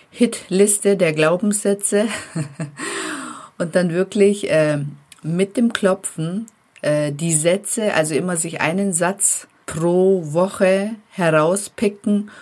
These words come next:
und wirklich den Satz beklopfen, bis sich dieser Satz nicht mehr richtig anfühlt. Und das passiert tatsächlich. Also wenn ich sage, okay, ähm,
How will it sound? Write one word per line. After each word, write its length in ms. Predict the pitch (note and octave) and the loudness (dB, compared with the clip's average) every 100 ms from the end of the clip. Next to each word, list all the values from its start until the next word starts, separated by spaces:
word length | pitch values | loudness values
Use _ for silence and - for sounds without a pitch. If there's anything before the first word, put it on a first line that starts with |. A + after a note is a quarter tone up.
| - - | -20 -8
und 220 | D3+ - | -6 0
wirklich 440 | F3+ G3 F#3 - | 0 2 -2 0
den 200 | F3+ E3 | -2 0
Satz 300 | D3+ D#3 - | 2 0 -2
beklopfen, 720 | - D3+ - E3+ - G3 F#3+ - _ _ _ _ _ - | -6 -4 -2 -2 -4 -4 -6 -8 _ _ _ _ _ -2
bis 220 | G#3 G#3 | 0 2
sich 240 | A#3+ A#3+ - | 0 0 0
dieser 360 | F#3 D#3+ D#3 | 0 2 2
Satz 400 | C#3+ D#3+ D#3+ - | 2 0 0 -4
nicht 300 | E3 D#3+ - | -6 -6 -4
mehr 160 | D#3 D3+ | -2 -2
richtig 380 | C#3+ - C#3+ C#3 | -4 -6 -8 -8
anfühlt. 560 | B2 - G#2 F#2+ - - | -8 -8 -10 -10 -12 -6
Und 220 | E3 D3+ | -4 0
das 140 | - | -2
passiert 420 | - A3 - A#3 A#3 | 0 0 2 0 2
tatsächlich. 640 | G3+ - F3+ F3+ D3+ D3 | 0 2 0 0 -4 -2
Also 180 | C#3+ D#3 | 0 0
wenn 160 | E3+ | 0
ich 140 | F3 - | -2 -2
sage, 340 | D#3+ E3+ E3+ | 0 0 -2
okay, 340 | D#3 - F#3 - - - - - - | -4 -2 -2 -4 -16 -18 -20 -14 0
ähm, 600 | D#3 D#3 D3+ D3+ D3 | 2 4 2 0 -2